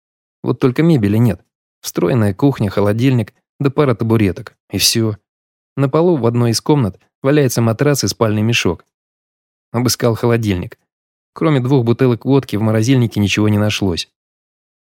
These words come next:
В одном из ящиков кухни нашёлся стратегический запас лапши быстрого приготовления, которую у нас в студенческую пору остроумно называли бич-пакетами.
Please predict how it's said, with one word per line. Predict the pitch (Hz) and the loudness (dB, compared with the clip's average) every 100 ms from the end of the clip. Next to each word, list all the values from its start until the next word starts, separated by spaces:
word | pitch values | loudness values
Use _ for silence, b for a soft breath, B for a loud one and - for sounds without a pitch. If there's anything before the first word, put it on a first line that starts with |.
| _ _ _ _ _ _ | _ _ _ _ _ _
В | - | -2
одном | 120 123 110 | 0 2 2
из | 107 | 2
ящиков | 113 107 104 123 - | 0 0 -2 -4 0
кухни | 170 - - - _ - | -2 -2 -10 -10 _ -6
нашёлся | 139 175 165 110 | 0 2 2 0
стратегический | - 110 101 120 120 - - | -2 -6 -4 -2 0 0 -2
запас | 110 117 120 110 | 0 0 0 -2
лапши | 117 117 143 | -2 0 0
быстрого | 139 113 - 110 | 0 0 0 -2
приготовления, | 101 110 113 127 127 101 95 95 _ _ _ - | 0 -2 0 2 2 0 -4 -8 _ _ _ -8
которую | 151 151 135 123 | -4 0 2 2
у | |
нас | 127 120 | 0 -2
в | - | -8
студенческую | - 123 113 104 - 117 | -4 0 0 0 -2 -4
пору | 110 147 | 0 0
остроумно | 110 - 113 127 117 | 0 0 -2 0 0
называли | 104 104 110 117 | 0 0 0 0
бич-пакетами. | 104 101 - 113 113 101 92 85 | 0 -2 -2 -4 -2 -2 -4 -8